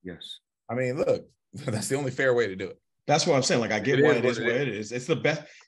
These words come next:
Speaker 3: it's the
Speaker 2: <clears throat>
Speaker 3: best way to do it.
Speaker 1: Mm-hmm.
Speaker 2: Yeah.
Speaker 1: To give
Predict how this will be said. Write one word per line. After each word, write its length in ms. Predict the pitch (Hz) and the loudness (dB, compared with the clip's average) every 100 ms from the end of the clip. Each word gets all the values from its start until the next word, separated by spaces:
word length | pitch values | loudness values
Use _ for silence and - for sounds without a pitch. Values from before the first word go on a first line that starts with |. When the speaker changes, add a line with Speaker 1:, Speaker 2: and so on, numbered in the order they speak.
| _ _ - | _ _ -4
Speaker 3:
it's 160 | 165 | -2
the 140 | - 160 | 0 0
Speaker 2:
<clears throat> 0 | |
Speaker 3:
best 260 | 180 - | 0 0
way 180 | 120 135 | -2 -4
to 100 | 95 | -4
do 140 | 69 69 | -10 -16
it. 400 | - _ - 156 | -20 _ -4 2
Speaker 1:
Mm-hmm. 280 | 165 170 175 175 _ _ _ | 4 4 2 -4 _ _ _
Speaker 2:
Yeah. 80 | 107 - _ _ _ _ _ _ _ - | -14 -14 _ _ _ _ _ _ _ -6
Speaker 1:
To 100 | 147 | -4
give 380 | 127 143 156 | 0 2 2